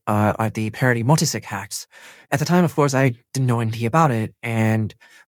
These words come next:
I sort of just brushed him off for months on end. I was like, "I've got better things to do than this cryptocurrency nonsense. You know, thanks, thanks for letting me know, but I'm gonna just keep doing my thing." And eventually, one day,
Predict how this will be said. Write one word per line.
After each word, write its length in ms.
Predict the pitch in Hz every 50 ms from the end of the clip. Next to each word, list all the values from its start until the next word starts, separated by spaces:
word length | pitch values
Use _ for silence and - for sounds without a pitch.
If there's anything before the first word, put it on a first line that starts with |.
| _ _ _ _
I 160 | 120 120 120
sort 200 | 113 - - 127
of 80 | 123 117
just 200 | 120 113 - -
brushed 200 | - 120 113 -
him 120 | 117 113
off 340 | 107 104 104 104 - - - - _ _ _ _
for 560 | - - 120 113 110 107 107 110 107 104 101
months 300 | 113 123 123 120 113 -
on 100 | 117 110
end. 300 | 110 110 107 104 101 101 101
I 120 | 107 110
was 180 | 107 107 - -
like, 160 | 110 107 107 -
"I've 180 | 131 127 127 123
got 220 | - 123 117 - - _
better 160 | - 127 123 113
things 220 | 123 120 110 -
to 40 | 120
do 220 | 117 139 147 143
than 160 | 127 131 117
this 220 | 113 110 104 - -
cryptocurrency 520 | - - - 135 - 151 139 127 - 143
nonsense. 600 | 131 131 131 123 123 - 131 123 123 120 110 -
You 80 | 113 107
know, 240 | 107 107 107 104 104
thanks, 300 | - - 113 110 - - - _
thanks 180 | 143 143 135
for 60 | -
letting 180 | 120 117 110 107
me 100 | 110 113
know, 280 | 127 147 147 143 139 131
but 180 | - 113 104 -
I'm 120 | 110 110
gonna 100 | 113 110
just 200 | 104 107 - -
keep 120 | - 117
doing 180 | 117 117 113 110
my 120 | 107 110
thing." 400 | 110 - 156 147 143 135 131 127 - _ - - _
And 100 | - 151
eventually, 480 | 151 143 175 185 170 - 156 143 139 131
one 260 | 120 127 135 139 131
day, 460 | 123 123 117 117 113 113 110 107 110